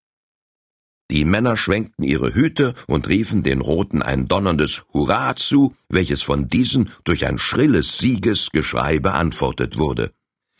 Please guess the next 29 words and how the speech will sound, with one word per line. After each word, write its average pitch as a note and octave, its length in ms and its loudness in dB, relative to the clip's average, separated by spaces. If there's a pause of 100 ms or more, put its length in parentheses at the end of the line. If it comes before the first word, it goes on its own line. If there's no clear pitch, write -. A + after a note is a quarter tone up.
(140)
Dann A2+ 320 0
ging B2+ 180 2
es G#2 200 -2
zu F2+ 100 -2
den D2 280 0
Pferden, G#2 640 0 (360)
und - 180 0
als F#2+ 180 -2
man D2 180 0
diese F2+ 240 0
bestiegen A#2+ 600 0
hatte, A2+ 420 -2
nach D2+ 300 -2
der C2 140 -2
Farm D2 460 -2
zurück. C2+ 500 -2 (1300)
Kein G2 380 0
Tramp F2 420 0
war E2+ 180 0
in F#2+ 80 2
der F#2 140 2
Nähe E2 280 2
derselben D#2+ 600 0
zu F2 240 -2
sehen, D2+ 580 0 (440)
natürlich E2+ 420 0
die D2 100 0
Verwundeten D#2+ 600 0
ausgenommen, D#2+ 760 0